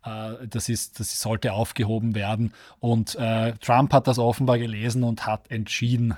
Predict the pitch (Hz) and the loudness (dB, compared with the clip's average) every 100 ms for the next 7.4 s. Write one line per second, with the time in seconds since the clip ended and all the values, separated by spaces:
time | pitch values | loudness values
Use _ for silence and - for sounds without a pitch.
0 | - 110 - 107 113 104 107 104 95 101 | -2 -4 -2 -2 -2 -2 -2 -4 -4 -2
1 | 110 107 104 - 113 147 - 131 123 - | -4 -4 -4 0 2 2 6 4 4 -6
2 | - - 139 - 135 131 131 127 - 151 | -6 2 2 4 6 6 6 2 2 6
3 | 143 127 131 120 131 123 - - - - | 8 8 4 2 0 -2 -6 -4 -4 -6
4 | - 123 117 120 117 117 - - 117 120 | -2 -2 -2 -2 0 -2 -6 -6 -2 2
5 | 127 120 117 107 113 113 113 110 107 - | 2 2 0 0 -2 -4 -4 -6 -6 -8
6 | 107 110 107 104 - 101 101 110 101 107 | -4 -4 -4 -6 -6 -6 -4 -4 -4 0
7 | 117 117 - | 2 2 0